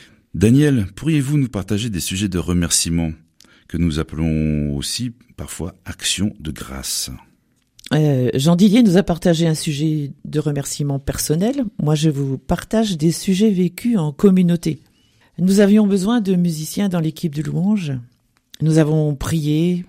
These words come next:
Speaker 2: un certain temps. Puis le Seigneur nous a entendus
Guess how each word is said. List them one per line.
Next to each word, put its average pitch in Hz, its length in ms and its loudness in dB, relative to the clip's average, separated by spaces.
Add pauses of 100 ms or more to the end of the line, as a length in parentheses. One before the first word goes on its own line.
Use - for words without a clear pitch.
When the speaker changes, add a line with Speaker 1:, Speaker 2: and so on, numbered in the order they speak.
Speaker 2:
un 156 80 0
certain 175 460 -2
temps. 175 340 -4 (1120)
Puis 226 80 4
le 220 80 6
Seigneur 208 380 2
nous 196 220 2
a 190 40 2
entendus 170 640 -2